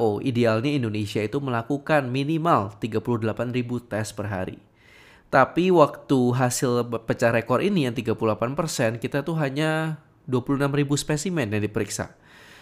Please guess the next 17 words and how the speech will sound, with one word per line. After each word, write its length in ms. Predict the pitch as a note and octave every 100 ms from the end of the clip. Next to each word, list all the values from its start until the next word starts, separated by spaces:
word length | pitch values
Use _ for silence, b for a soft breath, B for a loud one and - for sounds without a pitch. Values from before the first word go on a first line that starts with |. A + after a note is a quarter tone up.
| B -
Jadi 500 | A#2+ G2+ C3+ F3 E3+
itu 240 | - G3+
antara 320 | D3 B2 A#2+ G#2+
lain 240 | A#2+ E3
yang 160 | E3 D#3
menyebabkan 960 | E3+ D3+ B2 A2+ - - D#3 G2 - - -
faktor-faktor 760 | B2 D3 C3+ B2+ - E3 D#3
yang 120 | C3+ -
ikut 300 | D#3+ G#3 C3+
memberikan 420 | A2+ A2+ A#2 A#2
sumbangsih 560 | B2 G#2+ G2+ G#2+ D3+
kenapa 320 | D3+ C#3+ D3 E3
positivity 640 | C3 - A#2+ A2+ A2+ A2+
rate 240 | A2 A2
kita 400 | - B2+ C3+ C3+ -
tinggi. 420 | D#3 C#3+ A2+ - _ b b b b b b _
Nah, 160 | A#2